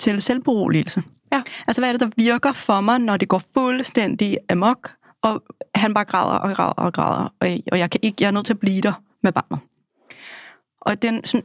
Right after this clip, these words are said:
Speaker 1: øh, overskriften for det er, jeg får lyst til at sige, vi tror jo,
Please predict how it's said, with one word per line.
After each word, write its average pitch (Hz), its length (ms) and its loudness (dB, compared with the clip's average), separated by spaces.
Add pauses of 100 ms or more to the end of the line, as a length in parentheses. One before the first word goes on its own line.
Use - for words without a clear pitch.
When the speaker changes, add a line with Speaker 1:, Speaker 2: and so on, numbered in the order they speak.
(140)
Speaker 1:
øh, 175 60 4 (140)
overskriften 220 680 2
for 208 80 0
det 233 100 4
er, 226 80 4
jeg 214 160 2
får 233 80 0
lyst 233 120 0
til 254 80 2
at - 40 0
sige, 233 280 0
vi 240 80 4
tror 269 340 2
jo, 277 260 0